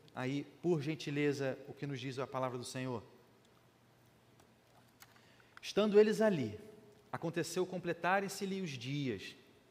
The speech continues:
e ela deu à luz o seu filho primogênito, enfaixou-o e o deitou numa manjedoura,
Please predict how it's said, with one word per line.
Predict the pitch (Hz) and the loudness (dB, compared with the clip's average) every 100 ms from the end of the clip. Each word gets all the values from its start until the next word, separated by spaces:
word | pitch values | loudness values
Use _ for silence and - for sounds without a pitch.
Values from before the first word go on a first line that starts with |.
| - _ _ _ - | -20 _ _ _ -6
e | 117 | 0
ela | 131 | 2
deu | 120 | 4
à | 147 | 2
luz | 147 170 | 2 -2
o | |
seu | 170 208 | 0 -2
filho | 214 220 220 | 0 -2 0
primogênito, | 151 139 123 107 107 92 - - - - - | -2 -4 -4 -4 -8 -10 -16 -20 -20 -20 -14
enfaixou-o | 110 101 - - 175 185 185 185 - - - 151 | -10 -8 -6 0 4 6 6 2 -2 -12 -10 0
e | |
o | 170 | 4
deitou | 180 175 220 240 | 4 6 4 6
numa | 226 | 2
manjedoura, | 180 165 160 123 123 110 | 0 0 -2 0 2 0